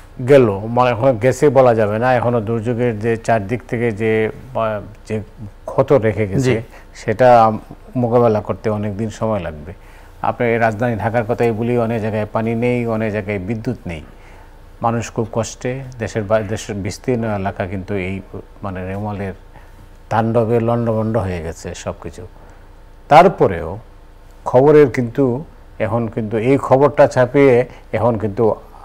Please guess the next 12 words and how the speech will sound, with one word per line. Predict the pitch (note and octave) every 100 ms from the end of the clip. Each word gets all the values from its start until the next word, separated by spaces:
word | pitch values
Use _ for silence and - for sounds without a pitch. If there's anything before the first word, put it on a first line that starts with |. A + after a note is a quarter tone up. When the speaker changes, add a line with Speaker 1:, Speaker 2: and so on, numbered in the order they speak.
| -
Speaker 1:
আজিজ | A#2 A2 A#2 A#2 A2 - - - - G#2+
অথবা, | G2+ A#2 G#2+ G#2 G2 - - - - - -
আহ, | A2+ A2 A2 - - B2 A2+ G#2
বেনজির | A2+ B2 G#2+ A2 -
হেড | A#2+ - -
শিরোনামে। | - A2+ G2+ F#2 D#2+ - - - - C3+
Speaker 2:
জি। | C3
Speaker 1:
আপনি | C#3+
কিভাবে | - A#2 G#2+
দেখেন | G#2 - F2+
এগুলো? | E2+ F2+ - - - - - - - - -
Speaker 2:
আহ, | E3 D#3 D3+